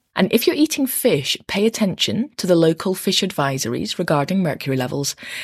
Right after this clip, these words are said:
and be aware of potential sources of lead exposure. Number four, chlorinated water. Whilst chlorination of drinking water has been hugely important for our health, drinking chlorinated water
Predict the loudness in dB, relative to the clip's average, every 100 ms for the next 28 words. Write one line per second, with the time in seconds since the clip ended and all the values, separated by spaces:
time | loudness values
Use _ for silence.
0 | -4 0 2 2 0 -2 -2 0 2 2
1 | 2 2 2 0 -2 -4 -6 -4 -2 -2
2 | -2 -2 0 0 0 -2 -4 -4 -4 -4
3 | -4 -4 -6 -6 -6 -10 -16 _ _ _
4 | _ _ 2 4 4 2 0 0 -2 -8
5 | _ _ _ -2 4 4 2 -2 -2 -2
6 | 0 0 0 -6 -10 -14 _ _ _ _
7 | 2 2 0 -2 2 2 2 0 2 0
8 | 0 0 0 0 0 0 -2 -2 -2 0
9 | -2 -2 -4 0 0 0 2 2 2 -2
10 | -4 -4 -4 -2 -4 -4 -6 -16 -20 -20
11 | -20 -4 4 4 4 0 2 4 4 2
12 | 0 -2 -4 -2 -6